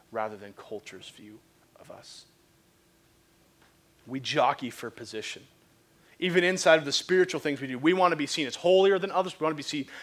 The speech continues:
as stronger than others, more devout, better at Bible study, better at prayer, better at reading, more spirit-filled, more missional, more knowledgeable, more well-read, more affluent, more, more communicating clearly the gospel.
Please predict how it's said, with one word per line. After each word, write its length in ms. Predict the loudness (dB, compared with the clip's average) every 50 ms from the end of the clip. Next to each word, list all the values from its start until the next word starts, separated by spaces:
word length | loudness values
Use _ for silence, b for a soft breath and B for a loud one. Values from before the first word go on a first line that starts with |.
| B B
as 100 | -4 -4
stronger 420 | -4 0 2 2 2 4 4 2
than 120 | 0 0 0
others, 180 | -2 -2 -2 -4
more 200 | -2 -2 -2 -2
devout, 460 | -2 -2 4 6 8 8 8 6 B B B B
better 180 | 2 2 4 2
at 100 | 0 4
Bible 280 | 6 8 8 8 6
study, 260 | 2 2 2 2 2 2
better 300 | 4 4 4 4 2 -2
at 100 | -4 -8
prayer, 480 | -6 2 6 8 8 8 8 6 B B B B
better 220 | B 4 6 6 4
at 120 | 4 2
reading, 520 | -2 -4 -2 -2 -2 0 0 0 0 0 -2 B B B
more 180 | 0 0 0
spirit-filled, 840 | 0 -2 -6 -4 -2 4 6 8 8 6 6 4 6 8 8 8 6 B B B
more 140 | -4 -2 -2
missional, 600 | 0 4 6 6 6 6 4 6 6 6 6 B B B
more 160 | 2 4 4
knowledgeable, 720 | 4 4 6 8 10 10 8 8 4 2 6 8 8 8 6 B B B
more 240 | 4 6 6 6
well-read, 680 | 8 8 6 6 6 4 6 10 12 12 12 12 10 4 B B B
more 200 | 2 4 4 4
affluent, 680 | 4 0 -6 -8 -2 2 4 4 6 6 6 4 2 -2 B B B B
more, 260 | 4 6 6 6 4 2 -10 -8
more 380 | 0 4 6 6 6 4 2 -2 -12 -14 -14 -12 -10
communicating 760 | -8 -6 -4 -2 0 2 4 4 4 4 4 4 4 2 0
clearly 540 | -4 -6 0 4 6 6 6 6 4 2 0
the 100 | 0 2
gospel. 520 | 4 4 6 4 2 0 0 0 0